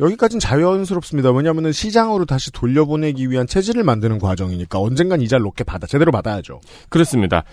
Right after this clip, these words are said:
Speaker 2: 그게 이제 이천이십일 년까지만 일점영 프로 받기로 하고 올해부터 올리기로 했잖아요.
Speaker 1: 음.
Speaker 2: 근데 작년 말에 대우조선 해양을 현대중공업이 인수하려고 할 때
Speaker 1: 음.
Speaker 2: 이 금리 인상을 일 년 더 유예하기로 했어요.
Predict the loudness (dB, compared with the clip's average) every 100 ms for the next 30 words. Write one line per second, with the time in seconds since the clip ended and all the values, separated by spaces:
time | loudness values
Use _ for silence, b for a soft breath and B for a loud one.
0 | b 0 2 2 0 0 0 2 0 0
1 | 0 0 -2 0 0 0 0 -2 0 0
2 | 0 0 0 0 -2 0 0 2 2 4
3 | 4 2 2 2 2 0 0 -2 0 0
4 | 2 2 0 -6 -14 -16 b -4 -4 0
5 | 0 4 2 4 2 4 0 -2 -6 b
6 | b 0 4 4 2 0 2 4 2 4
7 | 2 0 b b b -4 0 0 0 0
8 | 2 2 4 2 2 2 4 4 2 2
9 | 0 0 0 -2 -4 -6 -2 -2 0 4
10 | 4 4 4 2 0 0 0 0 0 4
11 | 4 4 2 2 4 4 4 0 -2 -4
12 | -6 -8